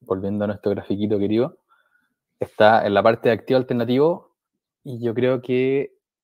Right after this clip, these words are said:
en la parte que está entre medio de renta fija y, y renta variable. El factoring al final son empresas que necesitan o l-, van, le van a pagar a sus proveedores en, en treinta días y los clientes les pagan en sesenta días, y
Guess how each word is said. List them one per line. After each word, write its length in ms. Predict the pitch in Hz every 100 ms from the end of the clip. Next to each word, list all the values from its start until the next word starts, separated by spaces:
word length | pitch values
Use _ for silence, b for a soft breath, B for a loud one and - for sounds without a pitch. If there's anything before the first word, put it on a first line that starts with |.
| -
en 100 | 117
la 80 |
parte 160 | 113 117
que 60 | 113
está 80 |
entre 220 | 135 123 120
medio 420 | 123 143 170 -
de 140 | 120 117
renta 240 | 127 127
fija 320 | - 127 143
y, 140 | 135 127
y 120 | 120
renta 260 | 113 113
variable. 360 | 107 101 - - _ _ _ _
El 400 | 123 - - - _
factoring 340 | - - 107 101
al 100 | 92
final 240 | 101 98
son 160 | - 101
empresas 460 | 98 110 107 113 -
que 280 | 107 107 - _ _ _ _ _ _
necesitan 720 | 117 98 - 117 117 117 - -
o 280 | 107 - -
l-, 180 | 110 107
van, 240 | 113 107
le 60 | 107
van 140 | 107
a 40 | 110
pagar 420 | 110 110 - - _ _ _ _ _ 104
a 200 | 98 92
sus 160 | 107
proveedores 480 | - 107 104 113 117
en, 420 | 110 107 104 101 -
en 120 | 104
treinta 300 | 107 117 117
días 340 | 117 127 135
y 60 | 120
los 160 | 110 -
clientes 340 | 113 110 -
les 140 | 110
pagan 240 | - 104 107
en 140 | 101
sesenta 340 | - - 117 117
días, 220 | 131 123
y 120 | 104